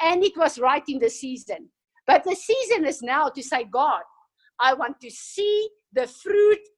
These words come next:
the fulfillment of every promise you have for me, but of every prophetic destiny that you have prophesied over my life." And I'm standing for that. I'm aligning with you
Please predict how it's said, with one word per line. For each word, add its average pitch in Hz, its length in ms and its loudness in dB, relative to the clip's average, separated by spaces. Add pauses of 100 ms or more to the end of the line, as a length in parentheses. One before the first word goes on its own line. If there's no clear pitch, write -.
(100)
the 254 120 -2
fulfillment 370 840 -2 (260)
of 240 160 -4 (160)
every 359 320 -2
promise 392 720 0
you 269 340 2
have 392 260 0
for 403 200 -4
me, 359 360 -2 (280)
but 339 280 0 (180)
of 302 180 -2 (160)
every 427 300 -4
prophetic 370 600 -8
destiny 330 540 -2
that 254 260 -2
you 294 520 2 (240)
have 277 220 -2
prophesied 277 600 -4 (120)
over 214 140 -6
my 185 180 -6
life." 175 320 -10 (440)
And 226 140 -2
I'm 220 160 4
standing 359 600 4
for 320 160 -2
that. 262 300 0
I'm 226 160 0
aligning 359 720 4
with 320 200 0
you 320 480 -6